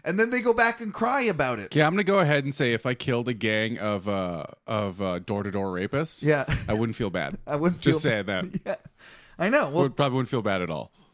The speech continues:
Speaker 1: So they cried, "Why has this happened to Israel?"
Speaker 2: I mean, if I killed their wives and children <laughs> also, I
Speaker 1: Yeah.
Speaker 2: might feel bad.
Speaker 1: Yeah.
Speaker 2: <laughs> Maybe, like, maybe that was too far.
Speaker 1: A little bit.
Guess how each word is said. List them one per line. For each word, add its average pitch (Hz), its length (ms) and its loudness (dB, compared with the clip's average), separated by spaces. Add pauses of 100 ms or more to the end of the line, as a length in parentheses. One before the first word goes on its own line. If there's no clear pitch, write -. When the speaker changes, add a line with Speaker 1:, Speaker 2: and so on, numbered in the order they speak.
(400)
Speaker 1:
So 185 480 2 (640)
they 160 100 0
cried, 165 360 0
"Why 165 180 2
has 208 120 -2
this 190 140 -6
happened 196 400 2
to 170 80 0
Israel?" 170 540 0
Speaker 2:
I - 40 0
mean, 185 160 4
if 180 100 2
I 180 80 4
killed 160 280 -2
their 123 400 2 (100)
wives 123 400 0
and 123 100 -2
children 127 460 -2
<laughs> 131 80 -4
also, - 340 4 (140)
I 247 100 4
Speaker 1:
Yeah. 202 80 6
Speaker 2:
might - 160 4
feel - 180 0
bad. 170 420 -2 (200)
Speaker 1:
Yeah. 175 360 0
Speaker 2:
<laughs> - 40 -6
Maybe, 208 200 2
like, 175 240 2
maybe 190 180 4
that 190 80 4
was 196 140 2
too 190 180 -2
far. 180 380 0 (120)
Speaker 1:
A 156 40 -6
little 196 220 2
bit. 156 260 -2